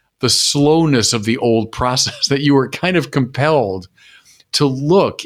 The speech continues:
and to search and to wonder and to make connections that you wouldn't have made otherwise. So the speed is great, the accessibility. And it is, it's weird to say, isn't it, Brandon? But,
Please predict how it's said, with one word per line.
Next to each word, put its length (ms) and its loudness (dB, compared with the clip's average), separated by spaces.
and 180 -2
to 100 -2
search 680 0
and 200 0
to 200 0
wonder 640 2
and 240 -2
to 280 0
make 280 2
connections 420 0
that 120 -2
you 160 2
wouldn't 240 2
have 80 0
made 340 0
otherwise. 600 0
So 420 0
the 120 0
speed 800 0
is 240 0
great, 580 -2
the 100 2
accessibility. 1080 -2
And 100 0
it 160 0
is, 180 2
it's 180 -2
weird 420 4
to 60 2
say, 280 2
isn't 200 0
it, 160 -6
Brandon? 300 -2
But, 220 -2